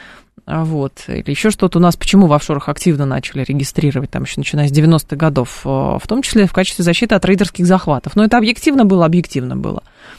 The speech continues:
Потом, правда, стремились, говорят, что, послушайте, давайте выводите, потому что ваши деньги уже там будут, а, захватывать, блокировать и так далее. Кто-то не послушался. В итоге действительно с той стороны каким-то другим путём, но, а, счета блокируют, клиринг закрывают,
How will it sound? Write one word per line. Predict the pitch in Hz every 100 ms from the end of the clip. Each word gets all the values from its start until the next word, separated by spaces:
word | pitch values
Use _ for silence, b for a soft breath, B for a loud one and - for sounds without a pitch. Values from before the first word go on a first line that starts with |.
| B B -
Потом, | - - 269
правда, | 254 233 208 185 180
стремились, | - 190 233 226
говорят, | 175 175 190
что, | -
послушайте, | 170 180 147 - - 139
давайте | 165 175 170 165
выводите, | 160 185 247 247
потому | 175 156 170
что | 190 190
ваши | 190 180 156
деньги | 165 196
уже | 160 170
там | 170 170 143
будут, | 147 143 B B B B B
а, | 175 156
захватывать, | 156 165 214 208
блокировать | 165 151 - 196 180
и | 156
так | 165
далее. | 147 123 -
Кто-то | - 226
не | 285
послушался. | 285 285 226 202 185 175 151 160 - _ _ _ _ _ - - -
В | 160
итоге | 156 190 208
действительно | 175 165 202 202 -
с |
той | - 226
стороны | 185 175 170 214 277 -
каким-то | - 175 185
другим | 175 208 185 156
путём, | 127 139 202 269 320 _ B B B -
но, | 147 160 214 269 254 220
а, | - 170 160 151
счета | - - 277
блокируют, | 262 254 - 240 208 180
клиринг | - 233 247 214
закрывают, | 196 214 202 202 185